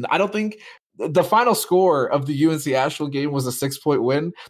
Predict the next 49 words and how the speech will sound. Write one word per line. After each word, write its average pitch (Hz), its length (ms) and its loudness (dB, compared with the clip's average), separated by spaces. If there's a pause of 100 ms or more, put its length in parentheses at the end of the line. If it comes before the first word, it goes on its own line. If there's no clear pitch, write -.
(140)
I 208 100 4
don't 254 260 4
think 226 180 2
that 185 220 2
I 160 100 4
would 143 220 0
call 156 300 2
that 135 220 0
a 104 80 -6
pretty 147 400 0
six-point 123 720 -6
win, 92 380 -8 (260)
you 175 100 2
know, 147 160 2
but 208 220 -2
it's, 220 220 -2 (240)
they're 180 160 4
doing 180 520 0
enough. 110 720 -4
They're 123 360 -6
doing 151 420 0
things 143 600 -2
that, 110 200 -2 (400)
you 156 140 -2
know, 117 360 2 (100)
you 139 220 0
wanna 160 240 4
see 151 200 0
teams 139 380 0
doing, 139 340 -2
whether 135 320 2
or 123 60 2
not 113 240 -2
that 117 140 -4
they're 113 120 0
hitting 113 280 0
a 107 40 -2
bu-, 104 360 -6
a 107 40 -4
billion 98 440 -2
shots. 73 380 -8
They 127 80 0
went 143 200 0
sixteen 160 380 -2
of 139 100 -2
seventeen 131 460 0
from 123 160 -4
the 113 80 -4
line 92 440 -2